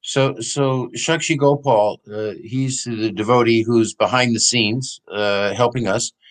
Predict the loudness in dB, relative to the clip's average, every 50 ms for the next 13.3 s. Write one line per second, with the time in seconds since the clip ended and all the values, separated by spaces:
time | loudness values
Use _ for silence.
0 | -20 -20 _ _ _ -6 -2 0 2 4 4 4 2 2 2 2 2 4 4 4
1 | 2 2 2 0 0 0 2 2 2 2 2 2 4 4 4 2 2 0 -2 -2
2 | -2 -4 -2 -2 -2 0 -2 -4 -2 -2 -2 -2 -2 -4 -6 -10 -8 -2 2 2
3 | 4 4 2 2 -2 -2 -2 0 0 -2 -2 -4 -4 -4 -4 -4 -4 -6 -8 -6
4 | -4 -2 -2 -2 -2 -2 -2 -2 -2 0 -2 0 0 0 0 0 -4 -6 -6 -6
5 | -10 -14 -20 -20 -20 -20 -20 _ _ -2 0 0 2 0 -2 -4 -2 -4 -4 -4
6 | -4 -6 -8 -6 -6 -6 -8 -8 -10 -10 -10 -10 -8 -6 -8 -8 -10 _ _ _
7 | _ -20 -20 -20 -20 _ -2 2 4 4 4 6 6 6 6 6 4 4 2 2
8 | 4 4 4 4 4 2 4 4 4 6 6 6 6 4 4 4 4 2 2 0
9 | -2 -4 -2 0 0 2 2 0 -2 -4 -4 -4 -4 -4 -6 -8 _ -6 -4 -2
10 | 0 0 0 0 -2 -4 -4 -2 0 2 2 2 2 2 2 2 2 0 0 -4
11 | -6 -8 -6 -8 -10 -8 -4 -2 -2 -2 -2 -2 0 0 0 0 -2 -6 -8 -6
12 | -6 -6 -8 -10 -6 -2 -2 -2 0 0 -2 -2 -2 -2 -2 -2 0 0 0 0
13 | 0 0 0 0 -2